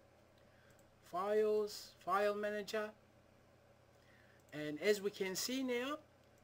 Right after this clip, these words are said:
that subdomain is actually a folder within our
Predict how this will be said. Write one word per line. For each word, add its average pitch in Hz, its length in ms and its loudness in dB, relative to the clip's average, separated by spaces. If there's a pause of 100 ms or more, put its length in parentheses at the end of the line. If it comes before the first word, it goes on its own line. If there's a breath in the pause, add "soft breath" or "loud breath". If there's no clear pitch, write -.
(480)
that 185 260 0
subdomain 202 840 0 (120)
is 160 160 -4
actually 175 440 0
a 156 60 0
folder 202 480 2
within 185 460 -2 (100)
our 170 380 4